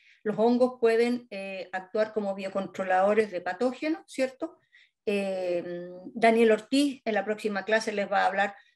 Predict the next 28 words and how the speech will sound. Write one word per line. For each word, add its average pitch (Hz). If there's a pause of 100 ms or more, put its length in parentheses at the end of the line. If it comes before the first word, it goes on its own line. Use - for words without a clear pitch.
(100)
cómo 254
los 202
microorganismos 196
pueden 180
controlar 175
plagas, 339 (300)
y 233
etcétera. 165
Ese 226
te-, 233
va 202
a 196
ser 220
un 208
aspecto 220
muy, 233
muy, 233
eh, 196
que 208
se 196
va 202
a 208
profundizar 202
mucho 214
en, 214
en 170
las 156
clases. -